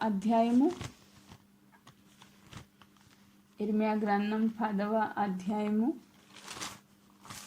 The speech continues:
ఇరవై మూడవ వచనం నేను చదువుతున్నా.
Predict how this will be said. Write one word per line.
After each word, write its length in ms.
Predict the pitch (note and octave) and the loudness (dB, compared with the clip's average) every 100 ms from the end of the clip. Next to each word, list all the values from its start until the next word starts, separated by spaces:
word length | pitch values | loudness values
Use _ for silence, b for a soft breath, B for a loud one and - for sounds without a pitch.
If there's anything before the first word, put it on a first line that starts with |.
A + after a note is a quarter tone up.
| - - - - - - - - _ - - _ _ _ _ _ - _ _ _ _ | -18 -20 -20 -20 -20 -20 -20 -20 _ -20 -20 _ _ _ _ _ -20 _ _ _ _
ఇరవై 300 | A3 G#3 A3 | -2 2 4
మూడవ 480 | A#3 A3 A#3 B3+ B3+ | 6 6 6 6 6
వచనం 400 | A3+ - A3 A3 | 6 4 2 4
నేను 180 | G#3+ G#3 | 4 2
చదువుతున్నా. 600 | G3 G3 F#3+ G3 G#3+ A3+ | 0 -2 -2 -2 -4 -4